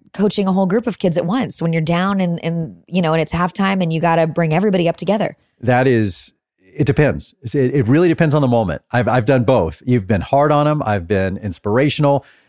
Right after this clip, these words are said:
Speaker 2: you know, believe in you. It depends on what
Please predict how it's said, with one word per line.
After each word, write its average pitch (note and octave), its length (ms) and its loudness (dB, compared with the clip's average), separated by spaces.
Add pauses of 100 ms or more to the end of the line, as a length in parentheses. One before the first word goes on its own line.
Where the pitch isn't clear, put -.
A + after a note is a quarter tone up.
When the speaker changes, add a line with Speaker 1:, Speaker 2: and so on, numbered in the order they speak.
(140)
Speaker 2:
you A#2+ 140 2
know, G2+ 140 2
believe C3 340 2
in D#3+ 80 2
you. D#3 320 2 (420)
It - 340 -6
depends D3 500 0
on A#2+ 340 0 (120)
what A2 680 -2